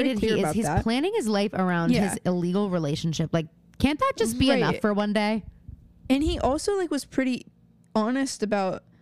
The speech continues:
Speaker 2: Jackie last episode. Part of me
Speaker 1: Uh-huh.
Speaker 2: does believe maybe he didn't know that she taught there.
Speaker 1: Yeah.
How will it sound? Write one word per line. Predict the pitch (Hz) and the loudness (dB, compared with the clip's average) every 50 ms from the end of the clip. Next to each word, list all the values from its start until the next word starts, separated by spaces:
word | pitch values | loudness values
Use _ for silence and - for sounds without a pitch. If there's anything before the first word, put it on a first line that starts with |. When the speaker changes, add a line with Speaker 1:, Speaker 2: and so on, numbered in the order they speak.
| _ - _ _ _ - - _ - - | _ -20 _ _ _ -20 -20 _ -12 -4
Speaker 2:
Jackie | 202 220 196 214 214 214 208 190 | 0 0 0 0 0 -2 -2 -2
last | 170 - - 190 202 233 - - - | -2 -2 -2 -2 -4 -4 -6 -6 -6
episode. | - 294 - 311 - - 302 302 302 294 - 208 170 165 | -6 -4 -4 -6 -4 -2 -2 -2 0 2 2 2 2 2
Part | 185 247 - 202 | 2 2 2 2
of | 233 262 | 2 0
me | 349 392 | 0 0
Speaker 1:
Uh-huh. | 262 | 0
Speaker 2:
does | - 208 220 254 247 208 | 0 0 0 0 -2 -2
believe | - 202 196 214 226 226 | -4 -2 -2 -2 -2 -2
maybe | 214 208 202 214 | -2 -2 -2 -2
he | - - 226 | -2 -2 -2
didn't | 190 202 202 190 196 - 160 | -2 -2 -2 -2 -2 -2 -2
know | 190 190 214 226 | 0 0 0 -2
that | 196 - - - | -4 -6 -8 -6
she | - - 190 | -6 -6 -6
taught | - - 254 269 285 285 - | -4 -2 -2 -2 -2 -4 -6
there. | - - - | -6 -2 0
Speaker 1:
Yeah. | 196 196 185 165 - - - - | 2 2 2 0 -2 -2 -2 -4